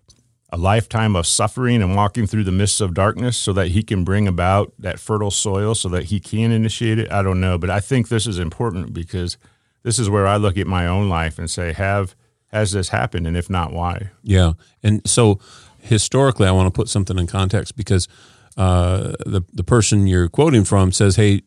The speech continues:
Speaker 2: John, this is the first place we get this." Um, historically, that, that's not true, uh, for a couple reasons. Because one, Adam is told, and through the inspired version,
Speaker 1: Well, he
Speaker 2: we get
Speaker 1: said
Speaker 2: this
Speaker 1: the New Testament.
Speaker 2: Yeah, in the New Testament, right.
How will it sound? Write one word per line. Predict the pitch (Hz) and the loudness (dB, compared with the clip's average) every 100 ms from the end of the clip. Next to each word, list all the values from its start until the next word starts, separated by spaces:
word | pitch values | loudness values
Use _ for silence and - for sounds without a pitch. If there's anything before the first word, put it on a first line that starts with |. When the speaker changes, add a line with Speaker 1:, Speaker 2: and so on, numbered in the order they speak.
| - - | -12 -18
Speaker 2:
John, | 98 110 113 107 | -2 2 4 4
this | 110 113 | 2 2
is | |
the | 95 | -2
first | 92 113 101 | 0 0 0
place | - 104 98 | 0 0 0
we | 98 | 0
get | 92 110 | 0 0
this." | 95 90 - - - _ - | 0 -2 -4 -20 -20 _ -2
Um, | 98 95 - - | 0 0 -2 -4
historically, | 110 104 160 170 123 113 107 - | -2 0 0 0 4 4 2 0
that, | 107 101 | 0 0
that's | 104 98 - | 0 -2 2
not | 120 113 _ - | 0 0 _ -8
true, | - 104 98 95 _ _ _ | 2 4 4 2 _ _ _
uh, | 104 95 90 | -2 0 0
for | - 101 92 - _ _ - | 0 2 2 -2 _ _ -14
a | |
couple | 110 135 113 | -4 -2 2
reasons. | 98 98 | 4 4
Because | 95 95 - _ _ | 4 2 0 _ _
one, | 123 131 110 _ _ | 2 2 2 _ _
Adam | 117 151 165 107 | -4 0 2 2
is | 95 | 2
told, | - 113 98 95 95 - _ - | 0 0 2 2 -2 -14 _ 0
and | 107 113 110 | 0 0 -2
through | 139 | 2
the | 113 | 4
inspired | 104 - 110 | 4 4 2
version, | 98 123 101 | 4 6 6
Speaker 1:
Well, | |
he | |
Speaker 2:
we | 95 | 6
get | |
Speaker 1:
said | 104 104 | 6 4
Speaker 2:
this | |
Speaker 1:
the | 101 | 4
New | 110 | 4
Testament. | 95 - 87 - 98 | 2 0 -4 -4 -2
Speaker 2:
Yeah, | 120 110 104 | 2 4 4
in | 117 | 4
the | 110 | 6
New | 117 | 4
Testament, | 110 104 101 | 4 2 2
right. | 104 95 | 2 0